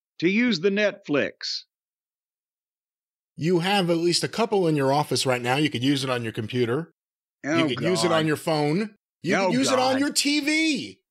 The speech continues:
Speaker 2: It's
Speaker 1: Wait,
Speaker 2: on
Speaker 1: wait, you
Speaker 2: every
Speaker 1: know I
Speaker 2: smart
Speaker 1: can't,
Speaker 2: T V.
Speaker 1: I, how in the world am I gonna use Netflix on my landline?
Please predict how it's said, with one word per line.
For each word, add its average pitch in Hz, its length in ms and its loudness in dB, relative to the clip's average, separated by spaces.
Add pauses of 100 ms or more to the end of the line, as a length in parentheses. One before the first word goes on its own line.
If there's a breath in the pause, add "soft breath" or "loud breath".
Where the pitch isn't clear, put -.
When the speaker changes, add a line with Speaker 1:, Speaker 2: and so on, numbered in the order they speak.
Speaker 2:
It's 190 160 0
Speaker 1:
Wait, 254 120 2
Speaker 2:
on 294 60 -2
Speaker 1:
wait, 311 180 0
you 226 100 -4
Speaker 2:
every 302 100 -2
Speaker 1:
know 349 80 2
I 330 180 2
Speaker 2:
smart 226 180 0
Speaker 1:
can't, 254 120 -2
Speaker 2:
T 165 120 0
V. 139 440 -2
Speaker 1:
I, 196 160 -6
how 320 380 0
in 349 100 -2
the 330 120 0
world 254 480 0
am 240 140 -2
I 294 140 0
gonna 285 200 -2
use 226 800 0 (800)
Netflix 214 1000 -2
on 220 260 0
my 220 240 0
landline? 185 920 0